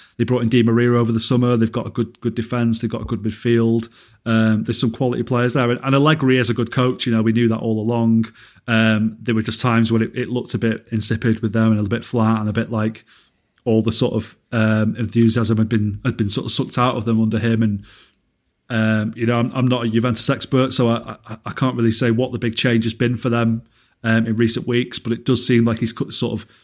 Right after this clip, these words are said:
unleashed the shackles a little bit and, and played a bit more free-flowing attacking football, and that has, that has kind of worked in their favour. And like you said, they've got that solid bedrock of a really good defence. So, um, I don't know if I could see them getting back into the Scudetto race properly.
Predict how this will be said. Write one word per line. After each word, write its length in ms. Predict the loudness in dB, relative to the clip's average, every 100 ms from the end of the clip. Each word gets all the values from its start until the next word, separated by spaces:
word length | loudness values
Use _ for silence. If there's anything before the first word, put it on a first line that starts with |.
| _ _ _
unleashed 340 | 0 2 2 0
the 60 |
shackles 400 | -2 -2 -2 0
a 60 | 0
little 180 | 0 0
bit 240 | 0 0
and, 180 | 0 -2
and 160 | -4 -4
played 440 | -2 2 2 0
a 40 | -6
bit 200 | -6 -2
more 360 | 0 0 -2 -12 _ _ _ _
free-flowing 640 | -2 0 2 2 4 4
attacking 380 | 2 -2 -2 -4
football, 440 | -4 0 2 4
and 80 | 2
that 100 | 0
has, 180 | -2 -6
that 120 | -6
has 100 | -8
kind 160 | -2 0
of 60 |
worked 220 | 0 0 0
in 60 |
their 100 | 0
favour. 400 | 0 0 0 2
And 220 | 0 0 -4
like 120 | -6
you 60 | -4
said, 140 | -4
they've 100 | -2
got 140 | -6 -4
that 60 |
solid 280 | -4 -2 0
bedrock 380 | -2 -2 -4 -4
of 80 | -4
a 60 |
really 220 | -2 -2
good 140 | -2 -6
defence. 580 | -6 -2 -2 0 -2 -4 -12 -20 _
So, 360 | -2 0 2 4
um, 540 | 4 2 0 -2 -8 _ -20 -20 _ -10
I 60 | 0
don't 120 | 2
know 60 | 4
if 100 | 2
I 20 |
could 120 | -2
see 160 | 0 2
them 120 | 2
getting 220 | 0 -2
back 200 | -4 -2 -4
into 320 | -2 -4 -2
the 180 | 0 -2
Scudetto 520 | -2 -2 -2 -2 -2
race 200 | -2 -2
properly. 460 | -2 -2 -2 -2